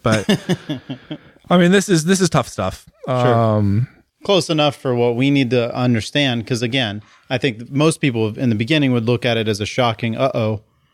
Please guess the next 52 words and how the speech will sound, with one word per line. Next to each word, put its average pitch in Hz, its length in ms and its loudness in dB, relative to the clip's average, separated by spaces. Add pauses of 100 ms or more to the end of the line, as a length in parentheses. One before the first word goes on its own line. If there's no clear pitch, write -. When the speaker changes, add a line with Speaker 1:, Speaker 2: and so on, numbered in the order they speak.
(180)
Speaker 2:
what's 120 160 -2
going 127 240 2
on?" 120 300 2 (320)
And 175 160 2
then 196 80 2
to 175 60 0
be 185 100 2
able 156 180 2
to 139 60 -2
see 202 180 -6
it 175 140 2
break 151 180 2
it 127 60 -6
down 147 240 4
as, 147 180 2
"Oh, 214 300 0
it's - 100 -20
not 233 240 2
that 120 240 -2
bad." 151 240 2
I - 40 -8
mean, 190 80 0
it's 190 100 -2
bad, 185 320 4
but 175 80 -2
it's 170 100 -12
not 147 160 0
that 104 220 0
bad. 82 300 -6
Speaker 1:
It's 208 120 -2
effectively 226 480 2
a 202 60 8
leveraged 147 380 4
buyout. 107 460 2 (520)
And 143 120 2
that's 147 460 0
an 147 100 2
interesting 131 360 2
thing. 117 260 0
And 117 160 4 (140)
you 131 80 4
don't 135 160 2
really 117 160 0
see - 220 -2
that 107 160 2
in 101 40 -2
the 98 60 0
motorcycle 98 420 0
industry 95 260 -2
a 98 60 -2
lot. 98 320 -8
So, 95 300 -2